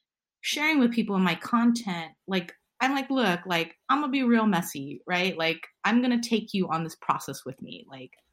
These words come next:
these mo-, like, I can't, I have to train regardless, right? And even after the baby's born,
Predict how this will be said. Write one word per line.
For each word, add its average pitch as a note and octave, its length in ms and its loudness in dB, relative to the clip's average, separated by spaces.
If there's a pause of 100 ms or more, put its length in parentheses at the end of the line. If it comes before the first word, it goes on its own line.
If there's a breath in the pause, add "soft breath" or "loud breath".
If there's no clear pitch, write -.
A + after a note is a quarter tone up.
(440)
these C4+ 220 4
mo-, F#3+ 360 6
like, F3 340 2 (580)
I A3 180 4
can't, A#3 420 2 (100)
I A3+ 80 4
have D4 180 0
to A3 80 -2
train D#3 680 2 (200)
regardless, D3+ 880 0 (220)
right? E3 360 2
And F3 220 0
even B3 180 4
after A3+ 280 4
the F3 120 2
baby's E3+ 360 0
born, D3 380 -2